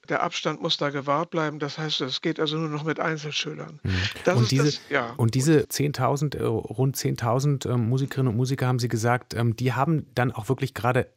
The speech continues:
Speaker 2: ein existenzielles Problem damit oder kommt bei denen dann doch Hilfe an?
Speaker 1: Ja, sie haben ein enormes, äh, existenzielles Problem.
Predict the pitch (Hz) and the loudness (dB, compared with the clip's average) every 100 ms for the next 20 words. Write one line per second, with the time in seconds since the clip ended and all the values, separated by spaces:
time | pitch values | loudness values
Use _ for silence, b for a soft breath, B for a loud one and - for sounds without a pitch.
0 | - 117 120 - 117 113 - 117 165 - | -4 -2 -2 -4 -2 -2 0 0 0 -4
1 | 156 175 180 170 180 208 - 143 143 - | -2 2 4 4 2 0 -2 0 2 2
2 | 147 156 - 139 120 135 139 123 117 123 | 2 2 2 0 2 2 2 2 2 0
3 | - 123 - - - 92 - _ _ B | 0 -2 0 -6 -6 -12 -14 _ _ B
4 | B B B - 214 180 185 196 180 180 | B B B 2 4 4 2 2 2 2
5 | 175 185 208 240 - - - 185 180 165 | 2 2 4 2 2 0 0 0 0 -2
6 | 190 185 160 - 170 160 - - 147 156 | -6 -6 -4 0 0 0 -4 -8 -4 -2
7 | 151 160 233 | 0 -2 -4